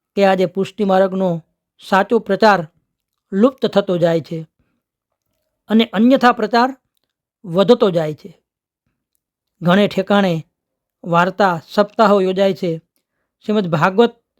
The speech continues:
સપ્તાહો પણ થાય છે, ષોડશ ગ્રંથ આદિની પણ સપ્તાહો થાય છે, પણ પરિણામ જોઈએ તેવું આવતું નથી. અને કદાચ જ્ઞાન હોય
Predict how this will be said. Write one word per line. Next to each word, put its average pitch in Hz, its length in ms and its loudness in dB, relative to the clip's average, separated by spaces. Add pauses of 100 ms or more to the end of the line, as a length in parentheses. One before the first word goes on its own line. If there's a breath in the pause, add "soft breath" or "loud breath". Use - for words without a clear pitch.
(260)
સપ્તાહો 220 400 2
પણ 208 180 -4
થાય 196 260 0
છે, 165 280 -6 (1200)
ષોડશ 247 340 6
ગ્રંથ 240 280 -2
આદિની 254 440 -2
પણ 262 200 -4
સપ્તાહો 240 480 0
થાય 220 240 -2
છે, 220 240 -8 (1080)
પણ 185 160 0
પરિણામ 202 640 0
જોઈએ 185 280 0
તેવું 180 360 -2
આવતું 170 280 -2
નથી. 165 360 -8 (1500)
અને 185 180 0
કદાચ 185 420 0 (580)
જ્ઞાન 185 360 0
હોય 180 400 0